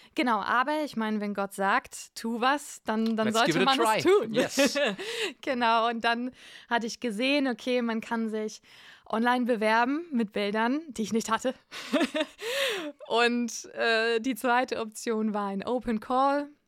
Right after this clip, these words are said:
Speaker 1: konnte man
Speaker 2: Mhm.
Speaker 1: dann vor Ort
Speaker 2: Mhm.
Speaker 1: sich bewerben. Und ich dachte, okay, das ist das Einzige, was mir eigentlich übrig bleibt,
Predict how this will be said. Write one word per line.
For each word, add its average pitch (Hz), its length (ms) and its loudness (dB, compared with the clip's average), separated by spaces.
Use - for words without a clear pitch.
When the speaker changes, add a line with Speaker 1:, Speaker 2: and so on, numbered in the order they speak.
Speaker 1:
konnte 214 240 -6
man 202 180 -6
Speaker 2:
Mhm. - 20 -6
Speaker 1:
dann 196 220 -8
vor - 220 -12
Ort 233 300 -4
Speaker 2:
Mhm. 202 40 -10
Speaker 1:
sich 151 160 -10
bewerben. 208 640 -6
Und 202 440 -12
ich - 180 -18
dachte, 202 400 -14
okay, 196 260 -12
das 196 160 -10
ist - 120 -20
das 208 260 -14
Einzige, 202 460 -6
was 196 200 -10
mir 202 100 -10
eigentlich 202 300 -10
übrig 214 340 -10
bleibt, 214 420 -8